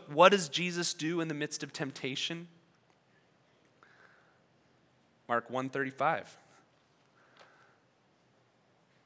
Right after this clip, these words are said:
He got up early in the morning. It was still dark. And he went out to a desolate place and he prayed. In the,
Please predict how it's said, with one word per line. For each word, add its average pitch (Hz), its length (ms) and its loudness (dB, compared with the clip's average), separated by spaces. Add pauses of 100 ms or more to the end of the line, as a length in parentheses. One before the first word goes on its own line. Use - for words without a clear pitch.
(180)
He 104 80 -20
got 120 220 4
up 139 120 0
early 143 280 -2
in 143 80 -6
the 147 60 -8
morning. 147 300 -6 (1200)
It 113 40 -20
was - 100 -10
still 147 300 0
dark. 110 380 0 (1300)
And - 80 -14
he 113 60 -8
went 131 200 2
out 143 240 6
to 127 100 -8
a 120 40 -8
desolate 127 520 -2
place - 540 -8 (1160)
and 110 80 -12
he 98 80 -10
prayed. 78 400 -12 (3000)
In 127 100 -6
the, 123 120 -2